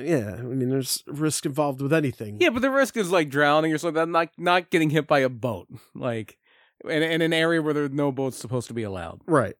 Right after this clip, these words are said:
Speaker 2: So, yeah, th-, there you have it. Death number two is your winner. And that is our special.
Speaker 1: Who would you have picked?
Speaker 2: Um,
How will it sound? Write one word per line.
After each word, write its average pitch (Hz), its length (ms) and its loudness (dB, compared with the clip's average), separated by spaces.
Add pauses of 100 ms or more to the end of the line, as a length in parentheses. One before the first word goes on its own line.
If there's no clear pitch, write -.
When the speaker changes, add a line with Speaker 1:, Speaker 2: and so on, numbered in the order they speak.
Speaker 2:
So, 170 240 -4
yeah, 170 180 0
th-, 185 160 -4
there 262 160 0
you 240 160 2
have 151 220 2
it. 147 100 -4
Death 175 180 -2
number 175 200 -2
two 151 220 -4
is 139 180 -4
your 135 100 -2
winner. 110 400 -6 (720)
And 143 240 -2
that 180 140 4
is 220 120 0
our 220 120 2
special. - 800 -6 (340)
Speaker 1:
Who 247 100 4
would 240 120 2
you 254 80 4
have 180 140 0
picked? - 380 -8 (520)
Speaker 2:
Um, 180 680 4